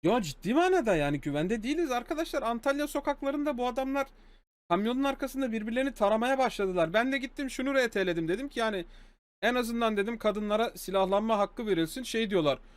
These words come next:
"Aa sen de iyice alt-right oldun. Sen de iyice sağcı oldun. Silahlanalım falan demeye başladın Caho."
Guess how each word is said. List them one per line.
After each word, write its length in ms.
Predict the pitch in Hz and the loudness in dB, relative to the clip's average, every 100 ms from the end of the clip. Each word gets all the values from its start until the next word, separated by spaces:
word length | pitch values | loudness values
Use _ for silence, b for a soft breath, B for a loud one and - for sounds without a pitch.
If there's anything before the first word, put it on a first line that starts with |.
| b b | b b
"Aa 600 | 226 240 247 247 240 233 | 4 6 6 6 6 4
sen 300 | 220 254 254 | 6 6 6
de 120 | 277 | 6
iyice 260 | 269 262 269 | 6 6 6
alt-right 680 | 254 254 254 269 269 277 269 | 6 6 4 4 4 4 4
oldun. 440 | 233 196 190 175 - - - _ _ _ _ _ _ _ _ _ - | 4 4 2 0 -10 -20 -20 _ _ _ _ _ _ _ _ _ 0
Sen 360 | 262 302 294 | 4 4 4
de 120 | 285 | 4
iyice 340 | 285 302 285 311 | 4 4 4 4
sağcı 420 | 294 294 277 302 | 4 4 4 4
oldun. 400 | 294 240 254 220 - - | 4 2 0 -2 -12 -18
Silahlanalım 840 | - - 269 269 269 277 277 277 | -8 0 4 4 4 4 4 2
falan 380 | 262 262 277 277 | 4 4 4 4
demeye 320 | 285 277 262 | 4 4 4
başladın 420 | 233 220 233 220 196 | 4 2 2 2 4
Caho." 520 | 208 220 262 185 | 4 6 4 2